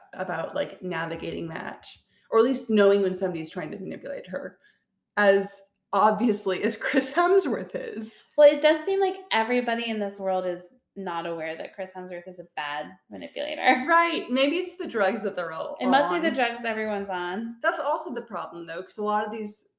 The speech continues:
Speaker 1: issues can just be ex-, like, explained away with the drugs.
Speaker 2: Well, yeah, I mean, there was a great line, though, where Miles Teller's character does acknowledge the bad manipulation, and he goes, I forget what Chris Hem-, this was in the scene, uh, where they wanted him to torture Heather.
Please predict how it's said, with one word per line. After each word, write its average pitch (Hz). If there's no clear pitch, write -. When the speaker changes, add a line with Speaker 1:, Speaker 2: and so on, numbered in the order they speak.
Speaker 1:
issues 208
can 233
just 202
be 220
ex-, -
like, 202
explained 202
away 175
with 165
the 180
drugs. -
Speaker 2:
Well, 262
yeah, 262
I 226
mean, 233
there 247
was 277
a 285
great 226
line, 190
though, 180
where 175
Miles 175
Teller's 170
character 175
does 175
acknowledge 165
the 175
bad 165
manipulation, 175
and 160
he 147
goes, 156
I 185
forget 202
what 196
Chris 196
Hem-, 190
this 208
was 214
in 202
the 190
scene, 185
uh, 165
where 165
they 165
wanted 165
him 175
to -
torture 170
Heather. 160